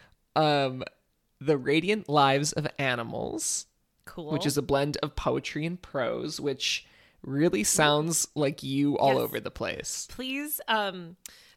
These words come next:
Speaker 2: so John and I are recording this episode on Valentine's Day, um, because there's nothing we love more than literature. Uh, so this sounds like a
Speaker 1: <laughs>
Speaker 2: great Valentine's Day present for me, John. So I'll just put that on the airwaves, and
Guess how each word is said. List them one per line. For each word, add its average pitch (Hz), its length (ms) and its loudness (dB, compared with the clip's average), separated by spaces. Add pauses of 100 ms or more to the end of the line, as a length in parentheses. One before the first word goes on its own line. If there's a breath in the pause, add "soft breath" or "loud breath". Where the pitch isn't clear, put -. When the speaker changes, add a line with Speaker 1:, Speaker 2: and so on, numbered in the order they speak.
Speaker 2:
so 254 180 -2
John 233 300 -2
and 240 80 -4
I 247 80 -2
are 240 100 -2
recording 214 460 -4
this 214 240 -8
episode 214 380 -8
on 226 120 -4
Valentine's 170 720 -6
Day, 170 580 -10
um, 170 280 -6
because 196 320 -10
there's 190 240 -8
nothing 196 300 -8
we 196 120 -6
love 180 240 -6
more 175 240 -10
than 196 200 -10
literature. 156 640 -10 (480 loud breath)
Uh, 202 320 0
so - 160 -6
this 247 160 -4
sounds 247 280 0
like 294 160 -2
a 277 60 -2
Speaker 1:
<laughs> 226 240 -6
Speaker 2:
great 247 320 -4
Valentine's 202 560 -4
Day 185 160 -6
present 180 460 -8
for 202 420 -6
me, 247 540 -12
John. 170 400 -10
So 175 400 -8 (320 soft breath)
I'll 226 100 -2
just - 380 -10
put 214 240 -8
that 233 320 -4
on 196 260 -4
the 208 240 -10
airwaves, 185 540 -6
and 185 280 -8